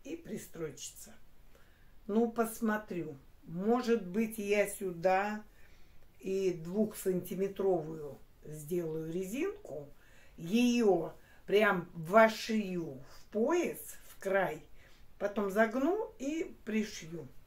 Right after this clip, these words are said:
По-видимому, так. Но это я буду делать завтра, девчата.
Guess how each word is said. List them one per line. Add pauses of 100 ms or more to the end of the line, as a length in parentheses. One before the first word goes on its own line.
(580)
По-видимому,
так.
Но
это
я
буду
делать
завтра,
девчата.